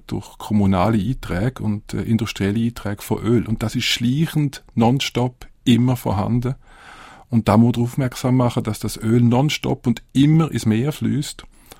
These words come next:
und, äh, es wirtschaftlich und politisch nichts dagegen unternommen wird. Und da muss man im Prinzip ansetzen und solche Ölunfälle wie jetzt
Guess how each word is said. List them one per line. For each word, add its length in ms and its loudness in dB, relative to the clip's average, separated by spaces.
und, 460 0
äh, 320 0
es 380 -8
wirtschaftlich 580 -4
und 160 -8
politisch 500 -8
nichts 420 -2
dagegen 340 -4
unternommen 520 -2
wird. 320 -6
Und 140 -6
da 260 2
muss 160 4
man 120 2
im 60 -6
Prinzip 320 -6
ansetzen 580 -2
und 160 -8
solche 360 -2
Ölunfälle 720 0
wie 140 -4
jetzt 420 -8